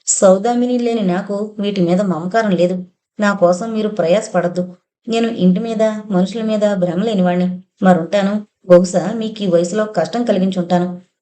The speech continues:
నాకు ఏర్పడ్డ కష్టం ముందు వేరే వాళ్ళ కష్టం ఆలోచించే స్థితిలో లేను, సమీర్.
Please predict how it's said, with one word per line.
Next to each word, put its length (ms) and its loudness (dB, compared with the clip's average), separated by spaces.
నాకు 220 -2
ఏర్పడ్డ 480 2
కష్టం 400 -6
ముందు 480 -2
వేరే 260 4
వాళ్ళ 220 0
కష్టం 320 -4
ఆలోచించే 500 -2
స్థితిలో 380 -2
లేను, 420 0
సమీర్. 480 0